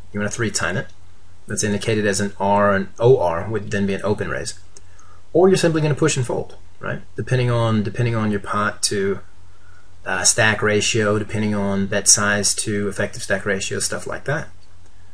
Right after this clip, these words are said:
All right, something that's also not so well known out there, uh, my experience both in, yeah, casinos and general house games, uh, around the world, is this idea of a pot raise,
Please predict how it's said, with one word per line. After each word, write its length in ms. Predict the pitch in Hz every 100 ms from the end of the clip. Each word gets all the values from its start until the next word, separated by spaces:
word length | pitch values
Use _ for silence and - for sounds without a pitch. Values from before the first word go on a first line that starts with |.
| - - -
All 60 |
right, 200 | 117 101 -
something 280 | - 156 143
that's 120 | 120
also 640 | 131 139 139 123 113 104 98 -
not 260 | 113 113 107
so 120 | 120
well 200 | 110 107
known 280 | 104 101 104
out 200 | 98 -
there, 440 | 107 101 98 92 - - - -
uh, 160 | 87 87
my 180 | 110 104
experience 640 | - 120 110 110 107 -
both 400 | - 104 104 -
in, 500 | 110 101 101 92 87 - - - - - - - - - - - -
yeah, 500 | 110 101 92 92 87 - -
casinos 880 | - - - 120 113 113 110 - -
and 800 | 107 107 107 104 101 95 92 - - - - -
general 300 | 120 113 101
house 340 | 95 104 104 -
games, 560 | 101 95 92 - -
uh, 180 | 107 92
around 240 | 90 104 104
the 80 | 95
world, 440 | 104 107 98 - - - - - - - -
is 320 | 117 113 113
this 160 | 113 117
idea 240 | 107 110
of 80 | 98
a 60 | 92
pot 340 | - 117 92
raise, 380 | 82 67 -